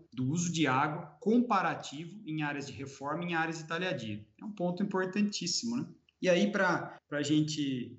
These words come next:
é, fe-, fechar o seu, o seu questionamento, professor, a gente agora estruturou um banco de dados muito grande pra gente trabalhar com diferentes vertentes da modelagem da produção.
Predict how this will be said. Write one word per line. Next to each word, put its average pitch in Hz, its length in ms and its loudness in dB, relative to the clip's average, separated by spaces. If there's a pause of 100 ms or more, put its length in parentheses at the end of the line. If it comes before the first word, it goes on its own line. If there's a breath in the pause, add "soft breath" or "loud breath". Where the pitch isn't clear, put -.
é, 120 360 -4
fe-, 113 340 -4
fechar 147 760 0
o 135 40 -4
seu, 127 440 -4
o - 40 -14
seu - 220 -10
questionamento, 127 880 2
professor, 120 640 -4 (260 loud breath)
a 139 160 2
gente 156 360 4
agora 156 680 0 (200)
estruturou 208 720 0
um 139 120 4
banco 185 300 2
de 143 100 -6
dados 135 560 -2
muito 170 460 2
grande 135 460 0
pra 147 160 -2
gente 156 160 -2
trabalhar 160 540 0
com 175 100 -2
diferentes 165 520 -2
vertentes 170 680 -2
da 160 100 0
modelagem 151 880 0 (100)
da 147 160 -4
produção. 156 640 -6